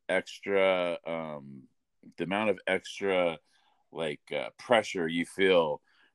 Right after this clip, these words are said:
from people because you're home. You know, people assume you have tickets, they assume you have time on your hands, they assume you wanna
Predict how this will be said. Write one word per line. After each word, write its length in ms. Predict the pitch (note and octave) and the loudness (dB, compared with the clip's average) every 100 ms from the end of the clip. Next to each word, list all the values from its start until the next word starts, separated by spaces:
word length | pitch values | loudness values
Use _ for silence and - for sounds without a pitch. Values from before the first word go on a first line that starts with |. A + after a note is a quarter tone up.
| _ | _
from 800 | _ F#2 F2 E2 D#2+ D2+ D2 D2 _ | _ -2 0 0 -4 -6 -10 -16 _
people 300 | - E2+ D2 | -4 -4 -4
because 360 | D2 D2+ E2+ D#2+ | -6 -2 -2 0
you're 120 | D#2 | -4
home. 480 | F#2+ F#2 D#2+ D#2 D2+ | -2 -2 -2 -4 -8
You 120 | D2+ | -8
know, 200 | D2 D2 | -4 -4
people 320 | - E2+ D#2+ | -4 -6 -4
assume 320 | D#2 - G#2 | -4 -4 -4
you 180 | F#2+ F#2 | -2 0
have 200 | F2 D#2+ | 0 0
tickets, 460 | - A2+ - F2 - | 2 0 2 -4 -4
they 120 | F2 | -6
assume 300 | E2 - F2 | -6 -6 -4
you 140 | E2+ E2 | -4 0
have 380 | E2+ E2+ E2 D#2 _ _ _ _ - | 2 4 0 -2 _ _ _ _ -6
time 340 | A2 G2 F#2 | 0 0 0
on 160 | F2+ F2 | -4 -4
your 140 | F2 | -6
hands, 420 | E2+ F2 E2 D#2+ D#2+ | -6 -6 -6 -6 -4
they 100 | E2+ | -6
assume 280 | - G2+ | -4 -8
you 120 | F#2 F2+ | -4 -2
wanna 380 | F#2 F2 E2 | -2 -2 -2